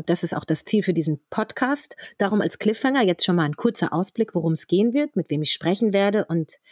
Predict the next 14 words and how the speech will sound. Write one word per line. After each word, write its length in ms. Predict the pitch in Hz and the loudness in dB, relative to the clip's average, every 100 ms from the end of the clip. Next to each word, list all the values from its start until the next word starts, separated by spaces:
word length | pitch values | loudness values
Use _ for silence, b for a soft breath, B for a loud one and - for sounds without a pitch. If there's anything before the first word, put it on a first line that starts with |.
| b | b
zwar, 240 | - 190 190 | -2 0 2
wenn 100 | 196 | 2
es 120 | 165 | 2
um 100 | 175 | -2
die 80 | 160 | -2
Frage 400 | - 170 202 180 | -2 0 0 2
geht, 300 | 190 190 - b b _ - | 2 0 -4 b b _ -4
was 260 | 185 - | -4 -2
ist 220 | 277 - 208 | -4 -2 0
uns 240 | 214 202 | 0 0
die 120 | 208 | -2
plurale 460 | - 196 175 160 160 | -2 0 2 0 0
Gesellschaft 540 | 156 156 - 170 - | -2 -4 -4 -6 -4
wert? 260 | 143 135 | -4 -4